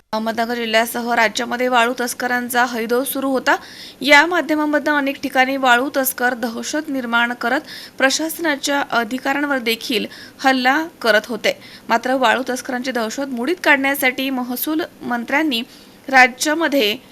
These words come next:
ठिकठिकाणी सरकारी डेपो सुरू केलेत. राहता तालुक्यामध्ये देखील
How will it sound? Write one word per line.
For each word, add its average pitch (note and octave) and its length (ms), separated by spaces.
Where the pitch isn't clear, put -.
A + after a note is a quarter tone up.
ठिकठिकाणी D4+ 520
सरकारी C#4+ 500
डेपो C#4 340
सुरू B3+ 240
केलेत. B3+ 300
राहता C4+ 400
तालुक्यामध्ये D4 580
देखील C4 380